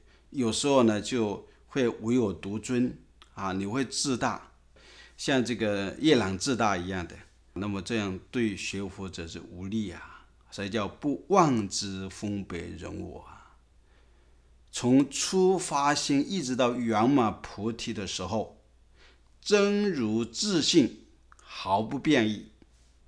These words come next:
啊！你这个真如自性，不管你遇到逆境还是顺境，毫不变异，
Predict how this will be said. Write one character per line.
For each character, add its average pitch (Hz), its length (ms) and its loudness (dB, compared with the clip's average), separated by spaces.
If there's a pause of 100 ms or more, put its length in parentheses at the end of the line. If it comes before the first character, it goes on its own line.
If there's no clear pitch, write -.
(180)
啊！ 98 200 -4
你 101 120 -2
这 127 100 -2
个 131 100 2
真 143 360 4
如 98 220 -2
自 123 220 -4
性， 113 300 -2 (480)
不 190 120 2
管 123 260 8
你 107 100 6
遇 139 120 2
到 135 280 6
逆 156 280 6
境 - 440 4
还 - 160 -6
是 117 120 0
顺 120 360 4
境， 120 260 -2 (140)
毫 - 360 -6
不 113 160 -6
变 104 300 -2
异， 92 140 -12